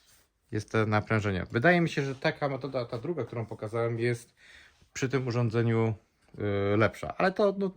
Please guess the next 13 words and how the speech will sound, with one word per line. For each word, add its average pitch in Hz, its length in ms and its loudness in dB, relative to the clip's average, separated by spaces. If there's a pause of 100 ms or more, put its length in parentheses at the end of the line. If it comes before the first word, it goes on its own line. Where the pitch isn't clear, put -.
no, 202 100 2
każdy 175 380 2
będzie 160 200 -2
robił 151 200 -2
tak, 151 140 -4
jak 143 80 -4
będzie 143 260 -4
mu 143 320 -2 (760)
wygodnie. 123 560 2 (1900)
No 180 100 -4
i 170 60 -2
zostaje 151 420 -2
nam 143 280 -2